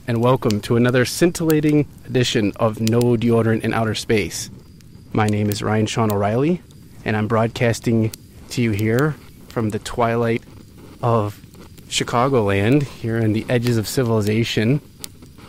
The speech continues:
I'm, uh, outside here, sitting next to a crackling fire,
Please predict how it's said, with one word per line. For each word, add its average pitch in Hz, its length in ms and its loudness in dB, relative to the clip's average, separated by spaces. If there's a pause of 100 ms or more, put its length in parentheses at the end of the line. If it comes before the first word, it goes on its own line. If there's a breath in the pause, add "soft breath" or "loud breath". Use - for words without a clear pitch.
(880 loud breath)
I'm, 107 220 -2
uh, 104 200 -4
outside 117 540 0
here, 107 480 -2 (400)
sitting 113 240 -2
next 110 200 -8
to 104 100 -4
a 104 60 -8
crackling 117 480 -2
fire, 113 520 -2